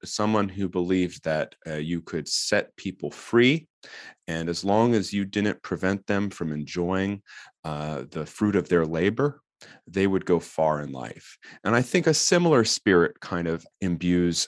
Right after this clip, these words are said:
today's conservatives and many Republicans. There is a difference, though.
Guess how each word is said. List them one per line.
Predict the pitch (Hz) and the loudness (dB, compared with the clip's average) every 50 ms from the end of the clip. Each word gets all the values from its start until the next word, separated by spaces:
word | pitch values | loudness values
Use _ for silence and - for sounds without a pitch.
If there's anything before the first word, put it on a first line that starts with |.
| - - | -6 -8
today's | - 90 76 87 87 87 87 82 - - - - | -8 -4 0 2 4 4 4 2 0 -4 -6 -8
conservatives | - - 80 - - - 80 76 73 76 73 73 67 60 - - - _ - | -8 -6 -6 -4 -2 -2 -2 -2 -4 -6 -6 -8 -6 -8 -10 -12 -12 _ -8
and | 78 76 76 71 76 73 - _ _ _ _ _ _ _ _ _ _ _ _ _ - | -8 -6 -6 -6 -8 -10 -14 _ _ _ _ _ _ _ _ _ _ _ _ _ 0
many | 87 90 85 80 | 2 2 2 2
Republicans. | 76 71 73 - - - 80 78 - - - - - - - - - - - _ - - - - - _ _ _ _ - | 0 -2 -6 -8 -6 -6 -6 -6 -6 -10 -10 -10 -10 -10 -6 -4 -4 -4 -4 _ -14 -20 -20 -20 -20 _ _ _ _ 4
There | 95 90 | 6 6
is | 95 113 - | 6 6 4
a | 135 | 2
difference, | 113 127 139 156 - - 123 104 - - | 4 4 2 2 2 -2 -4 -4 -6 -8
though. | - 107 98 95 92 - | -6 -4 -4 -4 -6 -10